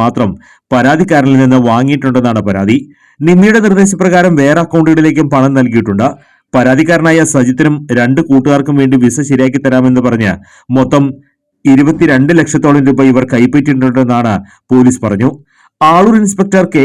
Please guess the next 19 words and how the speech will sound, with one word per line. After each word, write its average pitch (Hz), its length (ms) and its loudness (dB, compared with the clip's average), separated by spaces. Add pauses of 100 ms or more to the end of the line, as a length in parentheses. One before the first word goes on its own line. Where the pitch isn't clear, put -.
എം 160 100 0
ബിനീഷ്, 160 380 2 (440)
എസ് 135 240 -2
ഐമാരായ 156 380 0 (360)
കെ 131 100 2 (100)
എസ് 151 140 -6
സുബിത്ത്, 123 360 0 (800)
ബിജു 127 440 2
ജോസഫ്, 151 340 -2 (260)
എ 127 100 2
എസ് 139 160 -4
ഐ 151 100 4 (140)
ടി 131 100 4 (100)
ആർ 147 80 0 (320)
രജീഷ്, 131 400 0 (360)
ഇ 127 200 2
പി 156 180 2
മിനി, 151 180 2 (220)
സീനിയർ 139 320 2